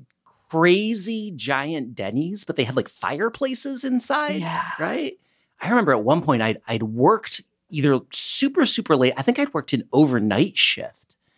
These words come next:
Speaker 1: and I met up with a friend for breakfast there at, like, six in the morning. And it was, uh, yeah, that place
Speaker 2: Yeah.
Speaker 1: was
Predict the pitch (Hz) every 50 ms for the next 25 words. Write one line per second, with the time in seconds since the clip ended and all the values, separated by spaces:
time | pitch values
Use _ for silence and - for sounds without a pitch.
0 | _ _ _ _ _ - 127 123 127 131 135 143 143 - 135 - 123 - - 135
1 | 135 139 139 139 - 123 104 92 - 113 147 - - - 101 - - - - -
2 | 104 127 - - - 135 _ _ _ _ _ _ _ 87 92 - - 92 90 87
3 | 92 - _ _ _ - - - - 170 170 - - 147 117 107 104 101 101 104
4 | 110 113 104 69 - 98 110 - - _ _ _ _ _ _ _ _ _ _ _
5 | 113 117 117 123 127 127 135 - - - - - - 175 170 117 - - _ _
6 | _ 156 135 - 107 123 123 - - 135 123 110 - - - 98 95 -